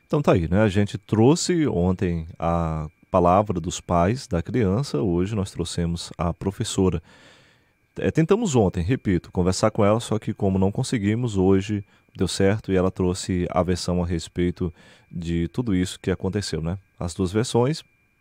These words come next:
você pode acompanhar também no Instagram, procure por Telecab dez, que lá tem a matéria completa. Caso você não tenha assistido a matéria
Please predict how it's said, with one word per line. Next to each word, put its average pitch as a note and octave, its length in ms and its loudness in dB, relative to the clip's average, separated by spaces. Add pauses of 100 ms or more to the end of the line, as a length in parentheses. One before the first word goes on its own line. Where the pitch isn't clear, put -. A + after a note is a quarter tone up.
você - 140 -4
pode F2+ 300 0
acompanhar F#2 680 0
também F2+ 500 0 (360)
no F2+ 120 -2
Instagram, G2 440 0
procure F#2 320 -2
por E2+ 240 -2
Telecab G2 440 2
dez, A2+ 380 4 (260)
que D3 80 0
lá G2 200 6
tem G#2 160 -2
a G2+ 60 0
matéria G2 340 0
completa. G2 400 -2
Caso G2+ 280 4
você G2+ 240 -4
não G#2 220 0
tenha A2 140 -4
assistido F#2 400 -4
a F#2 40 -2
matéria F#2 480 -2